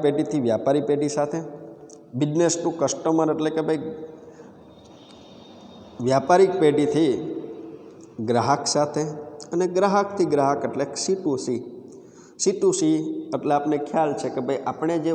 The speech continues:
વસ્તુ કોઈ જૂની હોય એને આપણે વેચવી હોય તો એના માટે આપણે ઓએલએક્સ પર જઈ અને જે તે વસ્તુ છે એને વેચવા માટે મૂકતા હોઈએ છીએ. બરોબર છે? તો કે આવી રીતના ઈ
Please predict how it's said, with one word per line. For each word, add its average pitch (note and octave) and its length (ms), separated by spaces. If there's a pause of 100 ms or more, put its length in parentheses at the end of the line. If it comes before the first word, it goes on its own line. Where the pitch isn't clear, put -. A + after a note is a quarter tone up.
વસ્તુ B2+ 380 (420)
કોઈ D3 300
જૂની C3 340
હોય C3+ 260 (760)
એને C3+ 120
આપણે C#3 240 (120)
વેચવી A#2+ 420
હોય G#2+ 160 (800)
તો - 120
એના D#3+ 160
માટે D3 200
આપણે D#3 220 (200)
ઓએલએક્સ C#3+ 480
પર C3+ 140 (120)
જઈ D3 180 (520)
અને C3+ 180
જે B2 160
તે C#3+ 60 (100)
વસ્તુ A#2+ 280 (120)
છે C3+ 140 (520)
એને C3+ 200
વેચવા C3 380
માટે A2 180 (100)
મૂકતા G#2 380
હોઈએ A2+ 260 (380)
છીએ. G#2 260 (420)
બરોબર D3 340
છે? F3 100
તો D3+ 180
કે - 140
આવી D3+ 240
રીતના C#3 320 (1000)
ઈ G3 60